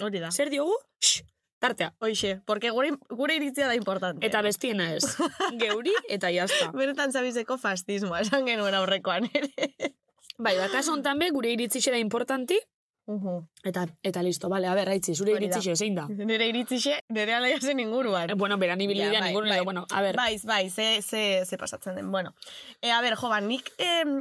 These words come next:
Speaker 1: nire alias,
Speaker 2: Bai.
Speaker 1: bueno, miretsi, a ber, miretsi hitza oso potoloa da, ez? Baina bai da pertsona bat edo celebrity bat komatxon artean, zentzu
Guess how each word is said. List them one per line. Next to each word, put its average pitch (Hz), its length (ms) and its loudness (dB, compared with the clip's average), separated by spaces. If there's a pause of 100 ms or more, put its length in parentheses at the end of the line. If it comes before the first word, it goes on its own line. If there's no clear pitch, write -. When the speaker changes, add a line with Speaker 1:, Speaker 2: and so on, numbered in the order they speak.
(120)
Speaker 1:
nire 233 360 0
alias, 302 680 0 (560)
Speaker 2:
Bai. 214 420 0
Speaker 1:
bueno, 185 220 0
miretsi, 196 480 0
a - 100 0
ber, 196 120 2
miretsi 190 420 -2
hitza 208 200 -2
oso 196 220 0 (140)
potoloa 180 420 0
da, 196 220 2
ez? 320 100 -2
Baina 202 320 0 (560)
bai 247 400 0
da 285 380 0 (140)
pertsona 220 520 0
bat 254 160 0
edo 196 160 2
celebrity 196 480 0
bat 202 240 0
komatxon 180 400 -2
artean, 190 460 0
zentzu 226 180 -4